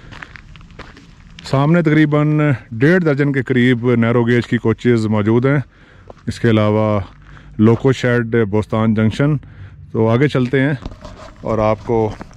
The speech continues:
आगे चल के ये वाली coaches और जो लोको shed है Bostan का वो दिखाते हैं। क्या अजीम दास्तान रही होगी Bostan Junction की।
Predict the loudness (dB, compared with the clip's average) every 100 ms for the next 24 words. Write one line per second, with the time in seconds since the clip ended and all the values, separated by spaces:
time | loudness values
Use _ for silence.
0 | -4 -2 -2 -4 -6 -4 -4 -4 -10 -20
1 | -20 -20 -6 0 2 0 -2 -2 -2 -2
2 | -6 -18 -20 -20 -6 0 2 0 -2 -4
3 | -2 0 0 0 -2 -2 -2 -4 -4 -6
4 | -6 -6 -6 -6 -8 -12 -12 -16 -16 -20
5 | _ -20 -20 -20 -20 -20 -20 -20 -20 -20
6 | -18 -18 -18 -18 -20 -20 -20 -20 -20 -12
7 | -2 0 2 2 2 2 2 2 2 0
8 | -2 0 2 2 4 4 2 2 0 0
9 | -2 0 0 0 0 0 0